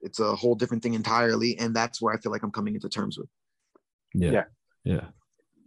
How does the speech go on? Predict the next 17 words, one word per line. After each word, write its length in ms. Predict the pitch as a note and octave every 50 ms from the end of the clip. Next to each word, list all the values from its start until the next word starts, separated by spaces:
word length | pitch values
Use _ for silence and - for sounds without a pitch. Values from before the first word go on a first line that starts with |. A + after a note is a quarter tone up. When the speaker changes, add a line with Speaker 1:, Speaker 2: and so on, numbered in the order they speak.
| _ -
Speaker 3:
Um, 320 | G#2+ G#2 G#2 G2+ G2+ G2 - _ -
you 100 | D3 C3+
mentioned 340 | C#3 C3 B2+ B2 C3+ B2+
it 100 | B2+ B2 G2
earlier, 320 | G2+ G#2 F#2+ G2 G#2+ A2 G#2
Julian 380 | - A#2+ A2 G#2 G#2 G#2 G2+
Erosa. 420 | G#2 G2+ G2+ F#2+ F#2 F#2 A2 G#2 G2+
He's 160 | A2 G#2 F#2+
a, 120 | G#2+ G2+ F#2+ _ _ _ _ -
he's 100 | G2 F#2
a 40 | -
good 200 | - A2+ G#2 G2
opponent. 400 | G2+ - - G#2+ G2 G2 G2+ -
He's 140 | A2+ G2+
a 60 | G#2 G2+
tough 240 | - - A#2 -
opponent. 420 | A#2 - - A#2+ A#2 A#2 A#2+ A#2+